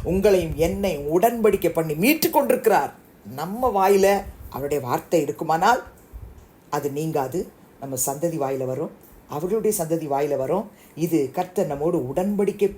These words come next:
பண்ணின ஒரு வார்த்தை. புதிய ஏற்பாட்டுக்கு வருவீர்கள் என்றால், ஆண்டவராகிய இயேசு கிறிஸ்து யோவான் எழுதின சுவிசேஷம்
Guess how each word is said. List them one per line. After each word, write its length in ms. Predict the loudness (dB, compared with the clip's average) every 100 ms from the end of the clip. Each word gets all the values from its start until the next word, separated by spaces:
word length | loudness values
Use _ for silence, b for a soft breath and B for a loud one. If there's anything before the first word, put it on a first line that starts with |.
| -2
பண்ணின 560 | -2 0 0 0 0 -2 -8 -4
ஒரு 220 | -2 -2
வார்த்தை. 440 | -6 -12 -12 -14 -16 -20 B B B
புதிய 300 | 4 8 8
ஏற்பாட்டுக்கு 440 | 4 0 4 4
வருவீர்கள் 400 | 4 4 4 4
என்றால், 300 | 4 -4 -6 -2
ஆண்டவராகிய 540 | -2 2 2 2 -2 4
இயேசு 360 | 6 6 2
கிறிஸ்து 280 | 0 -2 0
யோவான் 380 | 4 6 4 4
எழுதின 300 | 2 2 -2
சுவிசேஷம் 720 | -4 -6 -8 -6 0 2